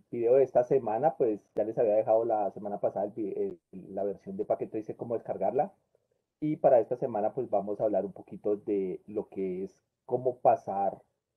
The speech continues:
eh, eh, digamos, de, de programar microcontroladores y, y eso que es, digamos, como lo que se utiliza en las aulas y que se utiliza para proyectos pequeños, a pasar a lo que de pronto se necesita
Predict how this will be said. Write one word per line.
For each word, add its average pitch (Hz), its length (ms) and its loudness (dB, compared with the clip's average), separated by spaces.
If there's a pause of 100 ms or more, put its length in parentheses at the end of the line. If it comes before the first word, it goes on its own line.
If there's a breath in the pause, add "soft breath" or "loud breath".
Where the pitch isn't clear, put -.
(640)
eh, 104 600 0 (220)
eh, - 140 -14 (220)
digamos, 110 480 -6
de, 107 260 2 (100)
de 110 100 -2
programar 104 760 -4
microcontroladores 104 1000 -4
y, 98 360 -12
y 101 160 -6
eso - 200 -10
que 107 160 -2
es, 92 160 -8
digamos, 110 420 -4 (320)
como 104 440 -2
lo 107 120 -4
que 104 120 -6
se 110 80 -12
utiliza 101 500 -4
en 123 100 -4
las 123 220 4
aulas 113 400 4 (920)
y - 60 -20
que 139 120 0
se - 80 -10
utiliza 110 400 -6
para 113 180 2
proyectos 101 520 -6
pequeños, 123 520 -4
a 113 160 -8
pasar 95 300 -4
a 101 100 -4
lo 110 140 -2
que 95 360 -4
de 98 120 -8
pronto 95 360 -8
se 117 140 -6
necesita 104 720 -4